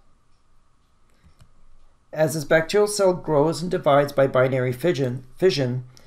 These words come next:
the phages will replicate along with the host chromosome, and in this case, thousands if not millions of new bacterial cells will be made, which will also contain the prophage as part of their chromosomes. During this time, not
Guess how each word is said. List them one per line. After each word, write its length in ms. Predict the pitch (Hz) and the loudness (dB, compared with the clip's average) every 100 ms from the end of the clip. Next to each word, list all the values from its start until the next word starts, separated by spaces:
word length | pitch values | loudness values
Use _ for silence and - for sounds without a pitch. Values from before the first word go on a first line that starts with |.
| - _ _ _ _ | -20 _ _ _ _
the 80 | - | -8
phages 500 | 160 185 180 196 196 | -6 2 2 2 0
will 140 | 180 170 | -2 2
replicate 480 | 160 - 156 139 | 0 0 -4 -2
along 420 | 139 139 131 156 170 | 0 2 2 2 -2
with 120 | - | -6
the 80 | 131 | -4
host 280 | 123 120 | -2 -4
chromosome, 600 | - 117 110 - 101 110 - - - - | -6 -8 -6 -8 -10 -10 -16 -20 -20 -6
and 100 | 135 | -4
in 120 | 131 | -2
this 180 | 175 185 | -2 -4
case, 420 | 135 135 127 - - - - | -4 -4 -4 -10 -20 -20 -6
thousands 460 | 170 175 185 185 165 | 0 0 0 -2 -8
if 160 | - | -4
not 200 | 156 147 | -4 -2
millions 460 | 160 165 170 143 123 | -2 -2 0 -2 -6
of 240 | 139 131 | -10 -8
new 320 | 131 139 175 185 | -6 -2 -2 -2
bacterial 520 | 170 151 - 147 139 | -2 -4 -4 -4 -4
cells 460 | 139 127 120 117 _ _ - - | -4 -2 -4 -6 _ _ -20 -14
will 120 | 139 135 | -6 -2
be 160 | 139 | -2
made, 420 | 127 127 127 - - - | -2 -2 -2 -4 -16 -18
which 320 | - 139 - | -8 -8 -4
will 140 | 135 131 | -4 -4
also 340 | 131 143 160 | -2 -2 -4
contain 480 | - 139 - 127 127 | -10 -12 -4 -4 -4
the 80 | 120 | -8
prophage 680 | - 160 156 123 117 117 | -4 -4 -4 -6 -6 -10
as 160 | 131 123 | -14 -16
part 320 | - 110 117 | -12 -4 -4
of 140 | 117 | -4
their 140 | - 117 | -8 -10
chromosomes. 800 | - 110 104 - 101 - - - - _ _ _ - - _ _ _ _ - - 156 | -8 -10 -10 -12 -14 -16 -18 -20 -20 _ _ _ -20 -20 _ _ _ _ -20 -20 -4
During 280 | 160 165 165 | 0 0 0
this 160 | 175 | -4
time, 440 | - 156 165 180 - | 2 2 2 -2 -8
not 360 | 151 143 - | -2 -2 -4